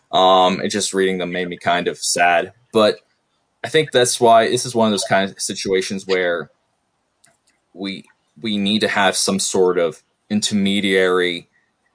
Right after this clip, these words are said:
something between a police, an armed police officer and some sort of social worker, somewhere who's capable of disarming someone with a knife, or, you know, someone who,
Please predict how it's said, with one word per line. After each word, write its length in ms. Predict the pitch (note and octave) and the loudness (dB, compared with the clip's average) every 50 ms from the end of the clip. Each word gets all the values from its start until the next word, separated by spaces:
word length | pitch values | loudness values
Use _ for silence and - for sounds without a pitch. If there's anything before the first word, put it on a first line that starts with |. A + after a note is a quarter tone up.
| _ _ _ | _ _ _
something 440 | - - - A#2 A2+ A2 - A#2+ G#2+ | -6 -4 -2 0 0 0 0 0 0
between 420 | F#2 G2+ - - A2+ G#2+ G#2 G2 F#2 | 0 -2 -6 -4 -4 -2 -2 -2 -4
a 60 | F#2 | -4
police, 440 | - - G2 G2 G#2 G2+ - - - | -6 -8 -6 -4 -4 -4 -4 -6 -4
an 120 | F#2+ F2+ | -2 2
armed 360 | F2+ G2 G#2 A#2 A#2 - - _ | 2 2 2 2 -2 -4 -10 _
police 300 | - G#2 F#2+ F#2 - - | -4 -4 -2 -2 0 0
officer 560 | E2+ E2+ D#2+ - - - - E2+ D#2+ - - - | 0 0 0 -2 -6 -6 -6 -6 -6 -8 -12 -10
and 280 | G2+ G2 F#2 F2+ F2+ F2 | -6 -4 -4 -4 -2 -4
some 220 | - - G2 G2 | -2 -2 -2 -4
sort 420 | - - - - G#2 G2 G2 F#2 F#2 | -4 -4 -4 -2 0 2 2 2 2
of 200 | F2+ F2 D#2+ - - _ _ _ _ _ _ | 0 0 -2 -4 -14 _ _ _ _ _ _
social 480 | _ - - A#2 G#2+ - - - A#2+ F#2 | _ -6 -2 -2 -2 -2 -2 -4 -4 -2
worker, 440 | F#2 F#2+ F2 E2 - - D#2+ E2 D#2+ | 0 -2 -2 -2 -4 -6 -8 -8 -6
somewhere 600 | - - A2 A2 A#2 A#2+ A#2 A2+ A2 G#2+ G#2+ G#2+ | -4 -2 0 0 2 2 2 2 2 2 2 0
who's 380 | G#2+ G#2+ G#2 G#2 F#2+ - - - - - - _ | -2 -2 -4 -2 -4 -6 -8 -10 -14 -20 -20 _
capable 560 | - - C3 C3 C3 C#3 A#2 A2+ A2+ G#2+ F#2+ | -4 0 0 0 0 -2 0 2 2 2 2
of 160 | - F#2+ F#2 - | 0 -2 -2 -4
disarming 640 | G2+ - - G#2 F#2 F#2+ F#2+ G2 F#2+ F2+ F2+ D#2+ | -4 -4 -2 -2 -2 -2 -2 -2 -4 -6 -6 -6
someone 480 | - - - F#2 F2+ F2+ F2 F2 E2+ E2 | -6 -4 -4 -4 -2 -2 -4 -6 -6 -8
with 180 | E2+ E2+ - - | -10 -10 -8 -8
a 60 | F2 | -8
knife, 520 | E2+ E2 D#2 D#2+ D#2+ D#2 - - - - _ _ _ _ _ _ | -6 -4 -4 -4 -6 -8 -10 -14 -20 -20 _ _ _ _ _ _
or, 360 | F#2 F2+ F2 F2+ F2+ - - - - | -4 -2 -2 -2 -4 -6 -10 -10 -8
you 120 | G2 F2+ | -6 -4
know, 160 | E2 E2 E2 | -4 -4 -4
someone 460 | D#2+ - - A2+ G2 G2+ G2+ G2 F#2 | -4 -2 -2 0 0 2 0 0 -2
who, 360 | F#2+ - F#2+ F#2 F#2 - - | -2 -2 0 0 0 -2 -6